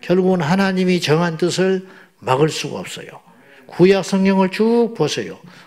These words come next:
하나님이 하겠다고 하면서 안 이루어진 것이 있는지, 방해는 있었지만 결국은 이루셨다. "사백 년 만에 빼내겠다."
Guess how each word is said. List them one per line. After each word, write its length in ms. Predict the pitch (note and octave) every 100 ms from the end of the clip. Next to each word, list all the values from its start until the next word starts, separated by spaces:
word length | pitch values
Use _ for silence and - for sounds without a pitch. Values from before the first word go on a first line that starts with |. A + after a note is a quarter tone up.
| _
하나님이 540 | - F#3 F#3+ F3 E3+
하겠다고 560 | C#3+ E3+ F#3 F#3 D#3 D3
하면서 640 | C#3+ D3 C#3 E3 E3 E3 - _ - _ _ _
안 300 | - C#3 E3
이루어진 380 | F3 E3+ D#3+ D#3
것이 260 | D3+ -
있는지, 500 | F#2+ E2+ - - - _ _ _ _ _ _ _
방해는 640 | - E3 G3 F#3+ F#3 F3
있었지만 840 | E3 D#3+ D#3 D#3+ E3 G3+ G#3+ - - - _ _
결국은 600 | - A#2 C3+ C#3 E3+ F#3+ G3 _ -
이루셨다. 800 | C3+ D3 G#2 F#2 - - - -
"사백 440 | - G3 G#3 A3
년 160 | G#3 G3+
만에 320 | G3 F#3+ F#3
빼내겠다." 680 | G#3+ G#3 F#3 D3+ - D#3+